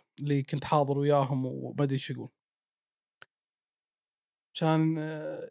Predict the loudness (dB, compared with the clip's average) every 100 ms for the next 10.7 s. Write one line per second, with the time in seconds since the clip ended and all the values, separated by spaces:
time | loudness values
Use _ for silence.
0 | -2 0 0 0 0 0 0 0 2 2
1 | 2 -6 -6 -4 -6 -6 -8 -8 -12 _
2 | _ _ _ -8 -6 -6 -10 _ _ -2
3 | 0 0 0 2 2 0 -6 _ _ -2
4 | 2 4 4 2 -2 -2 0 2 2 -2
5 | -4 -2 -2 -2 -4 -2 -2 -2 -4 -12
6 | _ _ _ _ _ _ _ _ _ _
7 | _ _ -2 -2 -6 -6 -8 -6 -10 -12
8 | _ _ _ _ _ _ _ _ _ _
9 | _ _ _ 2 4 6 4 4 0 0
10 | 2 2 2 0 2 2